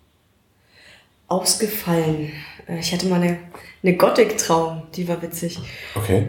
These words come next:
Speaker 1: Ähm, da hatten wir Schandmaul.
Speaker 2: Ja. Sag mir was.
Speaker 1: Ja, also ich, das ist schon ein bisschen länger her, aber das war total witzig. Und wunderschön zum Beispiel war, also das ausgefallenste oder eines der ausgefallensten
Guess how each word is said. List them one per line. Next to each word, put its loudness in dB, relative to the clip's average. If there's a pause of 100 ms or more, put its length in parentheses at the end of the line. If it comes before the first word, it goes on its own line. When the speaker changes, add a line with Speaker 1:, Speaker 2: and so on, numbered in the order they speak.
Speaker 1:
Ähm, 6 (320)
da 0
hatten -2
wir 4 (260)
Schandmaul. 0 (340)
Speaker 2:
Ja. 6 (760)
Sag -2
mir 2
was. -8 (300)
Speaker 1:
Ja, 6
also 6
ich, 0
das 0
ist 0
schon 6
ein 4
bisschen 2
länger 6
her, 6
aber 4
das -2
war -8
total -2
witzig. -2
Und 0
wunderschön 4
zum 0
Beispiel 0
war, 2
also 2
das 0
ausgefallenste 2 (200)
oder 4
eines 2
der 6
ausgefallensten 2